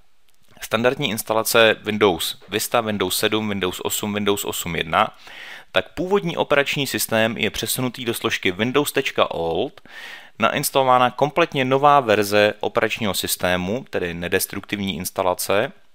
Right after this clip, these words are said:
není nutné formátovat pevný disk. A následně pomocí nástroje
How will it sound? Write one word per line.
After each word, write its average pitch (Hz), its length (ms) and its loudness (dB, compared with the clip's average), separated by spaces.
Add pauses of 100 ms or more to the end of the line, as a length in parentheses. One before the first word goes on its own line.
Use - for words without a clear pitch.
(100)
není 98 240 -2
nutné 95 260 -4
formátovat 95 580 -4
pevný 82 340 -6
disk. 85 380 -6 (1400)
A 98 260 8
následně 170 440 2
pomocí 151 400 -2
nástroje 127 460 4